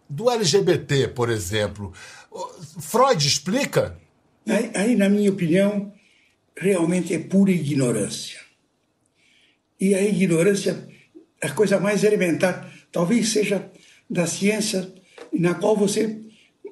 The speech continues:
Speaker 2: a, toda a sua dúvida se dissolve, né,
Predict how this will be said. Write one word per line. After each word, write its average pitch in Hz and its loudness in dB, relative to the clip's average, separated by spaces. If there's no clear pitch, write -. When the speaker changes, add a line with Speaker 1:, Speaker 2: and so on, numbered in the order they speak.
Speaker 2:
a, - -2
toda - 2
a 196 2
sua 180 0
dúvida 175 0
se - -6
dissolve, 151 0
né, 165 -2